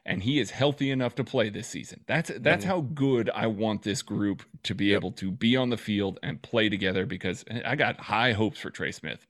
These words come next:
Speaker 1: and
Speaker 2: Yep.
Speaker 1: we'll get there. But, I mean,
Speaker 2: <laughs> Yeah.
Speaker 1: it's, it, it is a situation where I hope that they don't have to have that durability tested.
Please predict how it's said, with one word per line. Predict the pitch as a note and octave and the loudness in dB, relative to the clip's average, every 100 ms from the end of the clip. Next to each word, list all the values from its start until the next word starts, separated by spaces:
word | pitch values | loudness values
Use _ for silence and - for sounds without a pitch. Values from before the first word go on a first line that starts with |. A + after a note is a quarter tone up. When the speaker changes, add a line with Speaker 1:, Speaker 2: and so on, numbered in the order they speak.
| - | -10
Speaker 1:
and | G#2 G#2+ | -8 -4
Speaker 2:
Yep. | F#2+ - | -6 -2
Speaker 1:
we'll | G#2+ | 0
get | G#2+ - | -2 -2
there. | - - - | -8 -8 -6
But, | F#2+ F#2 | -2 0
I | G2+ | 6
mean, | F#3 F3+ | 8 8
Speaker 2:
<laughs> | |
Yeah. | - - - | 4 -10 -20
Speaker 1:
it's, | - C#3+ C3 - - | 0 2 2 0 -8
it, | C3 B2 - - - - _ _ - | -2 -2 -4 -20 -20 -20 _ _ 2
it | C#3 | 4
is | C3+ C3 | 6 4
a | A#2+ | 4
situation | C#3 A#2 A2+ A2 G#2+ | 2 2 2 2 0
where | F#2 | -2
I | F#2+ A2 | 0 -2
hope | - A#2+ A#2+ - - | -2 0 0 0 -6
that | G#2 | -2
they | G#2+ | 0
don't | G#2+ D#2 | 0 -2
have | G2 F#2 | -2 -4
to | F#2 | -4
have | F2+ F2+ | -4 -4
that | F2+ F2 | -4 -6
durability | G2 F2 F#2 F2+ D#2+ G2+ | -4 -6 -4 -6 -6 -8
tested. | B2+ A#2+ - A2+ | -4 -4 -2 -4